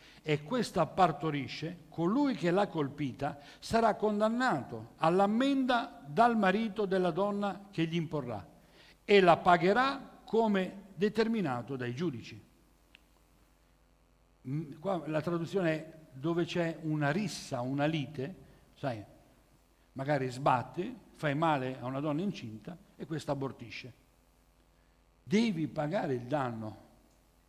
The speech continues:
Ma perché è successo questo pericolo? Perché c'era una rissa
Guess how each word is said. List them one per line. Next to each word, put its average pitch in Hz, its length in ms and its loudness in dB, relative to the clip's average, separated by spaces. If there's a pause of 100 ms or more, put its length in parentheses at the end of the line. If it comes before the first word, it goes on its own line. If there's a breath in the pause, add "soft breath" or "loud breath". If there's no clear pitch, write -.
(960)
Ma 170 180 0
perché 214 480 0
è - 20 -4
successo 131 580 -10
questo 123 280 -10
pericolo? 110 520 -10 (1600)
Perché 123 200 -14
c'era 127 280 -8
una 127 160 -8
rissa 120 500 -8